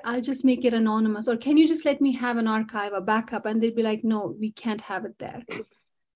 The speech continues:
So I would have to completely delete it. And the reason is because for even a government job or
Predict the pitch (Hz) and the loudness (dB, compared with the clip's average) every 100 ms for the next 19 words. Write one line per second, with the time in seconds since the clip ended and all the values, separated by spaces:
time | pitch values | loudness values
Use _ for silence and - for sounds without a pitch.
0 | _ - 269 247 302 269 262 254 254 233 | _ 2 6 6 6 6 4 2 -2 0
1 | 285 269 254 185 214 233 262 - - _ | 0 0 0 0 0 2 2 0 -10 _
2 | _ _ _ 277 277 285 330 349 339 269 | _ _ _ 6 8 10 10 10 8 6
3 | 240 226 254 269 247 247 262 254 - 302 | 2 0 -2 0 0 0 0 -2 0 4
4 | 320 339 302 262 247 - _ _ _ _ | 6 8 8 6 2 -8 _ _ _ _
5 | 233 233 254 269 262 240 233 233 233 226 | -2 2 4 6 4 4 0 0 -2 -2
6 | 226 | -4